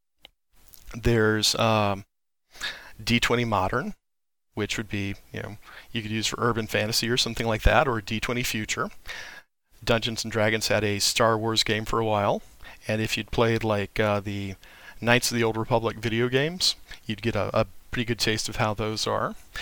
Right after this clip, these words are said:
Uh, there was a very cool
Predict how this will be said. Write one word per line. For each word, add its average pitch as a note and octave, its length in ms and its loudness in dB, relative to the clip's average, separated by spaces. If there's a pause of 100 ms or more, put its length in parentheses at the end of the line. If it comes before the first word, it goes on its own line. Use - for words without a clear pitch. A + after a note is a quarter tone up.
(420)
Uh, G#2 400 6 (600)
there A#2 180 2
was A2 260 2
a G#2 160 2
very G#2 760 2 (1120)
cool A2 540 0